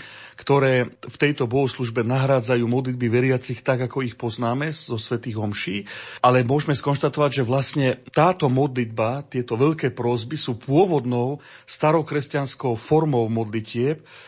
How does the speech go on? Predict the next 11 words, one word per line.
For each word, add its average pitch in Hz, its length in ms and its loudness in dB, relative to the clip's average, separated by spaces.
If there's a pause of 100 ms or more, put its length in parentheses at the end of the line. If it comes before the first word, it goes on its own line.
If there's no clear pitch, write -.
(140)
ktoré 131 340 0
časom 139 480 0
zanikli 110 640 -2
a - 80 -2
ktoré 131 240 -2
opäť 127 400 0
zaviedol 120 400 2
až 104 80 -6
druhý 131 160 2
vatikánsky 117 640 -2
koncil. 127 560 0